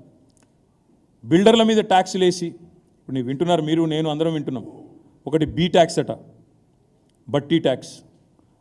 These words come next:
ఆర్ ట్యాక్స్ అట, రేవంత్ ట్యాక్సా మరి రాహుల్ ట్యాక్సా తెలియదు, యూ ట్యాక్స్ అట, ఉత్తమ్ ట్యాక్స్,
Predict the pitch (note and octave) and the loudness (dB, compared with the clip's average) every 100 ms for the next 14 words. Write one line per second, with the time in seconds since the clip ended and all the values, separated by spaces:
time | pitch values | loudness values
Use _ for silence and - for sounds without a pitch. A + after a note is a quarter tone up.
0 | - D3+ F#3 E3 D#3+ - C3+ - - _ | 0 2 2 2 -2 -4 -10 -10 -16 _
1 | _ _ G2+ A#2+ E3 F3 E3+ F3 E3+ F3 | _ _ -8 -2 0 -2 -2 -4 -4 -4
2 | F3+ D3 D3 E3 D#3 D3+ E3 D#3+ C3+ B2 | -2 2 2 2 0 -2 -4 -6 -6 -6
3 | A2+ - - - _ - B2 F#3+ F#3 D#3+ | -8 -16 -20 -20 _ -10 -2 2 4 4
4 | - - - - - D3+ D#3+ C#3+ A#2 - | 4 -6 -8 -12 -10 -2 0 0 -6 -12